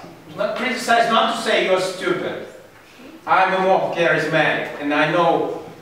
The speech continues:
this language where I use it better than you guys. It's trying to make out the final destination of the comparative research, of comparative sociological research,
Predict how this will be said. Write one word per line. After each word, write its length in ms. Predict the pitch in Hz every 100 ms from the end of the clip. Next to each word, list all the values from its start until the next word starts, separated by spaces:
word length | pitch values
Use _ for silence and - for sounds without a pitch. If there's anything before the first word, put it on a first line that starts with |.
| -
this 320 | 160 185 -
language 420 | 170 160 151 147 143
where 180 | 143
I 160 | 143 143
use 160 | 151 147
it 180 | -
better 300 | 135 131 127
than 280 | 123 123 120
you 80 | 135 -
guys. 460 | - - - - - - - - - - - - - - - - - -
It's 320 | - - -
trying 420 | 196 220 247 - -
to 100 | 220
make 300 | 233 240 233
out 340 | 226 233 220
the 100 | 226
final 600 | - - 240 254 254 247
destination 720 | 233 220 - 220 214 208 190 185
of 180 | 180
the 140 | 190 185
comparative 580 | 180 185 202 226 226 233
research, 640 | 240 240 233 220 220 -
of 120 | -
comparative 560 | 151 151 202 226 226 208
sociological 840 | 226 220 220 220 226 220 214 214
research, 500 | 214 220 220 208 208